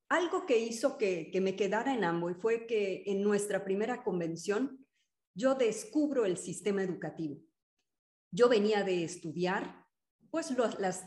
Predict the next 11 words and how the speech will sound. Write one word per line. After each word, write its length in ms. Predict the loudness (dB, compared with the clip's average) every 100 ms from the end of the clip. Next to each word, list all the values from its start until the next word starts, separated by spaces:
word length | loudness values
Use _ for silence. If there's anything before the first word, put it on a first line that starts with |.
| -6
materias 500 | -4 0 0 0 -2
normales 600 | -2 -2 0 0 2 0
que 120 | -4
se, 440 | -8 -6 -6 -8 -8
que 100 | -10
se 160 | -6 -4
dan 180 | -4
en 220 | -2 0 0
una 220 | 0 -4
carrera, 500 | -6 -6 -6 -6 -6
pero 380 | -4 -4 -6